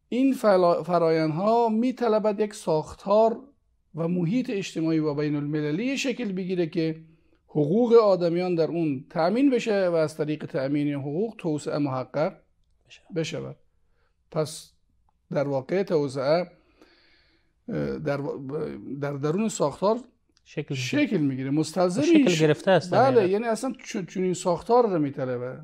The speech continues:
Speaker 1: در درون این
Speaker 2: مهم.
Speaker 1: ساختار به وجود میاد و محقق می‌شه و فرآیندهایی که به چون این ساختار بیانجامد رو می‌طلبه.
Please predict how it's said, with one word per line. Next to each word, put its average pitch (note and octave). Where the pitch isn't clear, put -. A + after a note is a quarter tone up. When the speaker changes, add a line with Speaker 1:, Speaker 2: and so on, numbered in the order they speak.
Speaker 1:
در D#3
درون F#3
این A3+
Speaker 2:
مهم. D3+
Speaker 1:
ساختار F#3+
به F#3+
وجود F#3+
میاد F#3+
و F3+
محقق F3
می‌شه C3+
و C#3+
فرآیندهایی E3+
که G#3+
به F3+
چون F3+
این F3
ساختار F#3+
بیانجامد E3
رو F3
می‌طلبه. B2